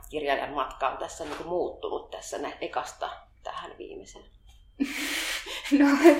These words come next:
Speaker 2: varmaan sillä tavalla lohduttomasti, että musta kirjoittaminen on aina ollut vaikeaa ja työlästä. Ja musta se on käynyt koko ajan vaikeammaksi ja työlämmäksi. Et ehkä, ehkä tää ei varmaan ole sellainen nyt, että en tarkoita, että sulle välttämättä käy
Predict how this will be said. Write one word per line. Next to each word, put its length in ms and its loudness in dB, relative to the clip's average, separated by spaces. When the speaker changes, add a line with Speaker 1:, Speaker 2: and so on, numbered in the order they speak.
Speaker 2:
varmaan 260 8
sillä 140 8
tavalla 300 8
lohduttomasti, 680 2
että 140 -2
musta 140 -8
kirjoittaminen 680 0
on 100 -4
aina 280 0
ollut 320 2
vaikeaa 760 8
ja 100 2
työlästä. 640 2
Ja 200 2
musta 260 -2
se 140 0
on 120 2
käynyt 280 0
koko 220 0
ajan 180 6
vaikeammaksi 680 8
ja 80 12
työlämmäksi. 1000 12
Et 120 8
ehkä, 260 8
ehkä 240 4
tää 120 12
ei 100 10
varmaan 280 10
ole 80 4
sellainen 420 6
nyt, 140 -2
että 140 0
en 120 6
tarkoita, 320 8
että 140 2
sulle 320 8
välttämättä 480 12
käy 200 12